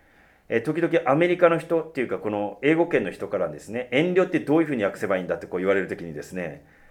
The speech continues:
まあ、これちょっときつい訳なんですが、false humilityっていうんですね。偽りのへりくだり、謙遜と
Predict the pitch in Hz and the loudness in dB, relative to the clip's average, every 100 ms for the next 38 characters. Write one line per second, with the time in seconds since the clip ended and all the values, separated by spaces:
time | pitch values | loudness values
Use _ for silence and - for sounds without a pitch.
0 | - _ _ 85 101 92 92 - 95 113 | -20 _ _ -6 -2 0 -2 -4 0 2
1 | 113 135 135 - - - 143 139 139 139 | 2 0 -2 -6 -10 -4 0 2 2 -2
2 | - 113 117 - 123 90 80 87 90 69 | -6 2 2 4 0 -2 -6 -2 -2 -4
3 | - _ _ _ _ _ 131 127 123 123 | -14 _ _ _ _ _ 8 10 8 4
4 | - _ _ - 107 98 90 82 - 69 | -14 _ _ -8 -4 -2 -2 -4 -8 -18
5 | - 92 87 - 101 98 - - _ - | -14 -12 -10 -6 -2 -2 -2 -8 _ -4
6 | 123 131 - 180 170 160 147 143 139 131 | -2 -2 4 12 12 12 12 8 8 6
7 | - - _ - - _ - 113 113 113 | 0 -16 _ -20 -20 _ 0 2 4 6
8 | 101 92 92 - 104 92 92 78 73 67 | 6 4 -4 -4 -2 -2 -6 -6 -12 -14